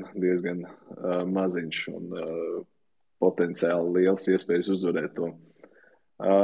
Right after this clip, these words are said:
ejot tālāk, ā, Brooklyna, jā,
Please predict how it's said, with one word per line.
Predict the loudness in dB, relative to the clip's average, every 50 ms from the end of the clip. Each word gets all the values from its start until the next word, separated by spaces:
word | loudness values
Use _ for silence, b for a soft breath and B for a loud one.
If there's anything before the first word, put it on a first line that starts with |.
| 4 2 2
ejot | 2 2 2 2 2 2
tālāk, | 2 2 2 2 -2 -6 -8 -10 -12 -12 -10
ā, | -10 -8 -6 -6 -6 -6 -8 -8 -8 -10 -10 -12 -14 -18 _ _ _ _ -20 -20 -16 -10
Brooklyna, | -4 -2 -2 -2 -2 -2 -4 -4 -2 -2 -2 -2
jā, | -2 -2